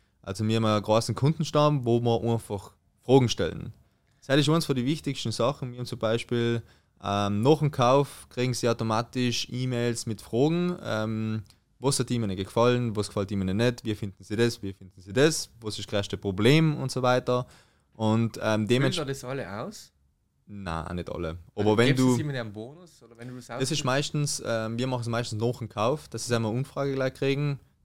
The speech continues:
Speaker 1: da kriegen sie nicht. Also da kriegen
Speaker 2: Ja.
Speaker 1: sie keinen Bonus oder irgendwas. Ähm, und da geben sie einfach so wertvolle Informationen und mit den ganzen Informationen willst du natürlich den Shop aufbauen, weil du willst genau das Problem ansprechen,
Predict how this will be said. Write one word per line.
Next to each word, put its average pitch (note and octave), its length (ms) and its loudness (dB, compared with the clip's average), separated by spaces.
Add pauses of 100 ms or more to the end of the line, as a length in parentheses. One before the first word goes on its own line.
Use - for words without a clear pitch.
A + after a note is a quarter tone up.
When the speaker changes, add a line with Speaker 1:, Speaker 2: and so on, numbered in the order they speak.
Speaker 1:
da G#2+ 80 -4
kriegen A2 220 -2
sie G#2+ 100 -6
nicht. A#2 400 -6 (100)
Also G2+ 280 -6
da G#2 100 -2
kriegen G#2+ 160 -6
Speaker 2:
Ja. G#2 60 -4
Speaker 1:
sie G#2+ 120 -8
keinen A2 200 -6
Bonus A2+ 340 -2
oder G#2+ 100 -6
irgendwas. B2+ 720 -4
Ähm, G#2 540 -2 (360)
und A2 120 -16
da A2+ 80 -2
geben B2 200 2
sie A#2 140 0
einfach A#2 220 -4
so D#3+ 380 -4
wertvolle B2+ 520 -4
Informationen A#2 720 -2
und A#2 80 -6
mit A2 160 -8
den A2+ 140 -6
ganzen A#2+ 260 -6
Informationen A2+ 840 -4 (380)
willst B2 280 -4
du A#2+ 40 -2
natürlich G#2+ 340 -2
den G2 120 -4
Shop - 380 -2 (180)
aufbauen, D#3+ 600 0 (240)
weil G#2 80 -8
du B2 100 0
willst C3 180 -2
genau G#2 280 -4
das B2+ 160 -4
Problem G#2+ 500 -2
ansprechen, D3 720 -4